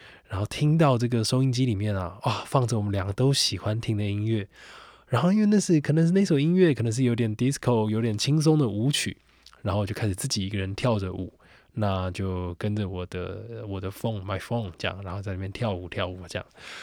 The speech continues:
所以其实你看他其实有点寂寞的，但那种寂寞又带着一种可爱可爱的感觉。那这个 Ride 这一首也是，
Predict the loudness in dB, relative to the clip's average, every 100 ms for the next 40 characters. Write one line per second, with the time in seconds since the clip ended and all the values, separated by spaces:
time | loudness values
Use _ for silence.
0 | -18 -20 -20 -20 2 8 8 8 6 4
1 | 6 6 6 6 6 6 6 6 4 4
2 | 2 -2 2 4 2 0 -8 0 2 4
3 | 4 2 2 2 4 4 4 2 2 2
4 | -2 -2 -4 -4 -2 0 -2 -4 -4 -6
5 | -6 -8 -10 -12 -12 -14 _ _ _ _
6 | _ _ _ _ _ -2 2 2 2 2
7 | 2 4 4 4 2 -2 -4 -2 -4 -4
8 | -6 -8